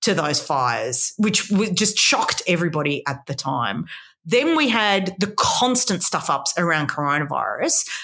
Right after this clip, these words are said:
and the fact that the Morrison government screwed up the vaccine schedule. The Morrison government blew windows where we, where we could have kept coronavirus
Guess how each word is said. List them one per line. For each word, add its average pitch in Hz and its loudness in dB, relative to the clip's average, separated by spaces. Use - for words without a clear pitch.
and 196 4
the 185 2
fact 175 -2
that 165 0
the 190 2
Morrison 175 2
government 147 0
screwed 165 2
up 151 -2
the 151 -4
vaccine 226 2
schedule. 196 2
The 196 2
Morrison 165 2
government 151 -2
blew 214 2
windows 180 2
where 165 2
we, 160 0
where 165 2
we 147 -4
could - 0
have 214 0
kept - -2
coronavirus 160 0